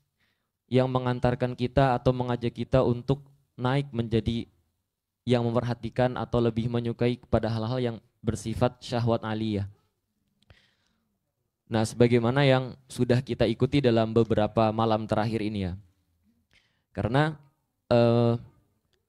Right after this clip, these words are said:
sebagaimana jasad yang membutuhkan asupan-asupan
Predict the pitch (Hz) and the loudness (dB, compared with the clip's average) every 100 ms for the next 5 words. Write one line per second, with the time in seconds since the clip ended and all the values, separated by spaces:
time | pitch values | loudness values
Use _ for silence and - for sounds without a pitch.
0 | _ _ 123 127 127 135 139 139 139 123 | _ _ 4 6 8 6 6 4 4 4
1 | 123 151 151 131 127 131 123 120 127 120 | 4 0 2 0 0 -2 2 2 2 -2
2 | - 131 135 131 _ _ _ _ _ - | 0 0 0 -8 _ _ _ _ _ -4
3 | 135 139 139 131 131 131 131 - 151 165 | -2 0 2 2 0 -2 -2 2 2 2
4 | 175 | -14